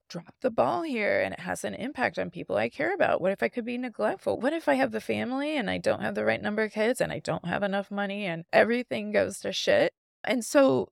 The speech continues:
it really comes out of these vulnerable self themes that we can have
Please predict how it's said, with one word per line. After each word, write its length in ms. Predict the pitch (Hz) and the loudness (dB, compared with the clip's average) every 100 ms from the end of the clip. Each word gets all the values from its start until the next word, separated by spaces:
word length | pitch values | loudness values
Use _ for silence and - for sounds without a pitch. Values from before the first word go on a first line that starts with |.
| _ | _
it 140 | 247 - | -4 -4
really 400 | 220 294 349 359 | -4 -4 -2 -4
comes 380 | - 226 226 - | -4 -6 -6 -6
out 240 | 196 202 208 | -2 0 0
of 160 | 196 | -4
these 200 | 185 190 | -6 -10
vulnerable 520 | 190 196 196 208 196 190 | -2 -2 0 -2 -2 2
self 260 | 202 190 | 2 0
themes 560 | - 175 165 233 294 - _ _ _ - | -2 -6 -6 -8 -8 -12 _ _ _ -12
that 800 | 190 240 214 214 - - - _ _ _ - | 4 8 8 6 2 -6 -10 _ _ _ -8
we 420 | 208 247 254 262 | -4 -2 0 -2
can 360 | - 254 214 220 | -4 -4 -4 -6
have 500 | - 208 214 214 | -4 0 2 0